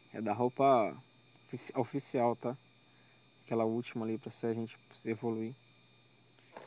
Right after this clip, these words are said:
Peguei aqui, ah, veio os vinte negócios ali. Quatro ba-, baús. Lá dentro tinha mais seis, né?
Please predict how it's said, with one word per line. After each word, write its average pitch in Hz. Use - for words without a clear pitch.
Peguei 139
aqui, 175
ah, 139
veio 120
os 127
vinte 123
negócios 113
ali. 120
Quatro 143
ba-, 120
baús. 127
Lá 120
dentro 113
tinha 120
mais 113
seis, 147
né? 156